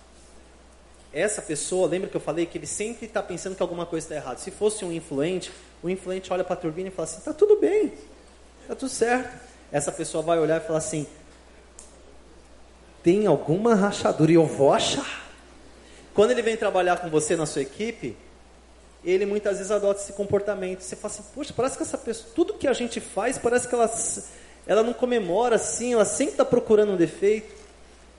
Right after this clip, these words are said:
E aí, olha, pra concluir essa parte aqui, olha só. Elas são pessoas extremamente perfeccionistas. Elas têm um certo medo que critiquem o trabalho dela, por isso que elas são extremamente meticulosas.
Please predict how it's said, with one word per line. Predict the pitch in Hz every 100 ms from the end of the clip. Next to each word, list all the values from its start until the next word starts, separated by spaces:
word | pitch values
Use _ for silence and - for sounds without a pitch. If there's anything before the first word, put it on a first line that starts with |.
| - - - -
E | 147
aí, | 156 190
olha, | 214 220
pra | 208 185 175 151
concluir | 156 151 160 151
essa | 147 151
parte | 139 143 143 147
aqui, | - 190
olha | 180 190
só. | - 131 107 - - - - - - - -
Elas | 143 170
são | 202
pessoas | 196 185 180 175
extremamente | - 190 180 185 -
perfeccionistas. | 180 175 180 - 185 170 156 - - - - - - - - - - - - -
Elas | 147 180
têm | - 202
um | 208
certo | - 202 202 202
medo | 170 156
que | -
critiquem | - 175 - 196 -
o | 175
trabalho | 175 160 160 143
dela, | 135
por | 127 151 165
isso | -
que |
elas | 165 165
são | 160
extremamente | 160 185 185 165 175 170
meticulosas. | 175 185 - - 131 110 104 - - - -